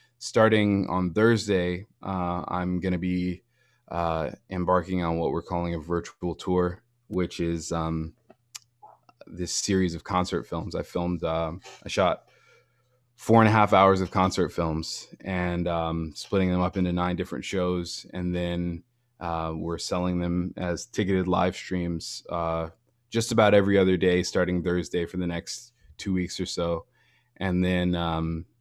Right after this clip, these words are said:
the, the proceeds from, from that are going to the venues. And then my, a hundred percent of my portion of the, the ticket sales is going to the Dawa Fund, which, um, which is a, a local nonprofit here in Austin,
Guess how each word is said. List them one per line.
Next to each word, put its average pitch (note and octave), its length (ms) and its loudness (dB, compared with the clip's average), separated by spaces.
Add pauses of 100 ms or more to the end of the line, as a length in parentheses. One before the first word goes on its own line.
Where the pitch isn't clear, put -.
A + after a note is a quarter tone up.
(1400)
the, F2 420 2
the F#2+ 120 -6
proceeds G#2 480 2
from, F2+ 340 0
from F2 240 -6
that E2 240 -4
are E2+ 80 0
going E2+ 380 0
to E2+ 500 -8 (140)
the F2+ 80 -8
venues. F#2+ 680 0 (280)
And F2+ 140 -2
then F2 100 0
my, F#2+ 300 2 (160)
a F#2 80 -4
hundred G#2+ 180 2
percent G2 260 0
of F2 60 0
my F2 200 -2 (200)
portion E2+ 380 -8
of D#2+ 260 -12
the, E2 400 -4
the F2+ 80 -8
ticket F2 300 -6
sales F2 280 -4
is D#2+ 140 -8
going F2 280 -4
to D#2+ 300 -4 (300)
the E2+ 80 -6
Dawa F2 340 2
Fund, E2 500 -6 (500)
which, D#2+ 340 -4
um, E2 540 2 (400)
which - 240 -6
is E2+ 160 -2
a, E2 520 0
a - 80 -6
local E2+ 300 -2
nonprofit E2 460 0
here E2 120 -4
in E2+ 80 -2
Austin, E2 680 -2